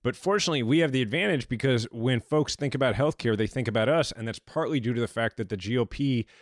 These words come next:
spent a billion dollars hitting us over the head for wanting to give more people healthcare.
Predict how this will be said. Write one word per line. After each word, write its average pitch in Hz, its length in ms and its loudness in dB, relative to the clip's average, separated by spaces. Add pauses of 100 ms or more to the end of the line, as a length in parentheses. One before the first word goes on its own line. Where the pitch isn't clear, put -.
(120)
spent 117 420 -2 (120)
a - 80 -8
billion 123 540 2
dollars 107 440 2
hitting 123 220 -2
us 107 120 -4
over 107 140 -2
the 95 120 0
head 123 280 0
for 104 100 -4
wanting 104 220 -2
to 95 80 -4
give 101 240 -2
more 110 300 2
people 107 420 -2
healthcare. 92 500 0